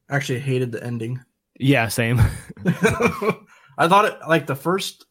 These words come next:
Speaker 1: hour and fifteen minutes, I was, I was into it pretty good, but then I just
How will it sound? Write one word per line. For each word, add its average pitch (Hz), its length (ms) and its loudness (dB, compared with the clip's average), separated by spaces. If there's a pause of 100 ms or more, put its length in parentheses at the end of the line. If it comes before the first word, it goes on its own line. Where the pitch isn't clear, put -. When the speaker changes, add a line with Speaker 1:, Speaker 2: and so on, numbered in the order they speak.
(120)
Speaker 1:
hour 156 360 0
and 151 160 -6
fifteen 165 300 -6
minutes, 160 320 -8
I 131 240 -4
was, 127 220 -8 (1200)
I 147 60 -4
was 165 120 0
into 175 320 -2
it - 240 -8 (160)
pretty 156 180 -4
good, 127 380 -2
but 131 160 -4
then 131 520 -4 (920)
I - 100 -8
just 135 240 -6